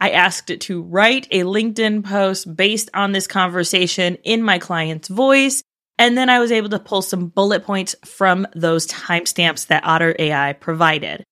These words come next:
Now, this made my life very easy, but not only that, it's so, so simple to use as a basis for being able to encourage your guests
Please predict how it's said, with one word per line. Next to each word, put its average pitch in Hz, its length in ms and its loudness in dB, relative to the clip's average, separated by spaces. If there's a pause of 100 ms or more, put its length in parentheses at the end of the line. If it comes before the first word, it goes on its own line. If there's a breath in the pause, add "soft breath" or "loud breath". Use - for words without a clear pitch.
(320)
Now, 196 160 4
this 277 240 0
made 330 160 0
my 226 300 4
life 214 380 0
very 175 420 0
easy, 185 380 -4
but 214 120 -4
not 320 220 4
only 285 300 0 (100)
that, 190 380 2
it's - 360 -4
so, 330 800 2 (200)
so 320 400 0
simple 196 560 2
to 233 160 -2
use 208 580 0 (100)
as 277 280 0
a 330 100 4
basis 196 640 -4
for 175 500 0 (380)
being 320 360 4
able 262 320 2
to 214 260 -2
encourage 220 840 0
your 202 100 0
guests 175 460 -2